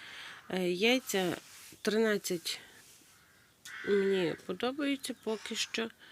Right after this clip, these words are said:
а чотири взагалі ніяких. Так що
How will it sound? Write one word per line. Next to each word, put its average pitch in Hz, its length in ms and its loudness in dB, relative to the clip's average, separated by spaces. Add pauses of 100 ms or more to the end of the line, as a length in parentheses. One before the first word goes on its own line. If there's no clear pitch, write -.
(340)
а 214 260 -2 (120)
чотири 202 720 0 (380)
взагалі 185 720 -6
ніяких. 160 760 -4
Так 185 200 -12
що - 220 -6